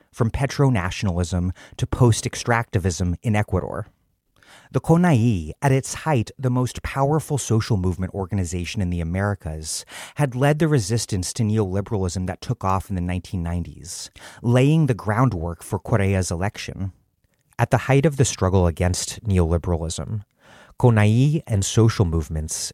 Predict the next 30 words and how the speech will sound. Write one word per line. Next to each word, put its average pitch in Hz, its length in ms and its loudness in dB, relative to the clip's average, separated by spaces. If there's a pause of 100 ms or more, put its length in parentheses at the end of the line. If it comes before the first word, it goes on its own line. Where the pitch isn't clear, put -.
embraced 113 680 0
what 104 140 0
Thea 110 380 0
calls 80 640 -4 (140)
radical 104 640 2
resource 87 580 -2
nationalism, 87 920 -6 (400)
the 110 120 4
demand 104 760 2
that 104 120 -4
the 120 160 -6
exploitation 127 960 -2
of 85 120 -4
natural 90 500 -2
resources 90 960 -8 (340)
and 127 180 2
the 120 60 4
benefits 127 720 -2
derived 98 640 -2
from 80 300 -6
them 82 320 -6 (240)
be 120 80 2
controlled 143 800 2 (100)
by 104 140 2
the - 100 -4
people - 680 -8
through 104 200 -2
a 90 60 2
democratic 90 600 -2
state. - 440 -8